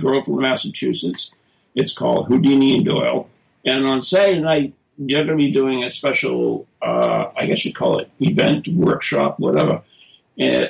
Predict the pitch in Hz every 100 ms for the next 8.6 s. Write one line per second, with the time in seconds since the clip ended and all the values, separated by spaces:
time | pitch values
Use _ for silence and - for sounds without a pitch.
0 | - - - - - - - - 107 -
1 | 151 143 - - - - - - 120 120
2 | - 62 62 64 67 69 65 - - 67
3 | - 65 64 60 60 69 71 - - -
4 | 55 53 - - - 104 - - - _
5 | - - - 160 147 - _ _ _ _
6 | _ _ _ 131 - 156 143 - 190 180
7 | - 175 - - 165 - - - - -
8 | - - - - 151 -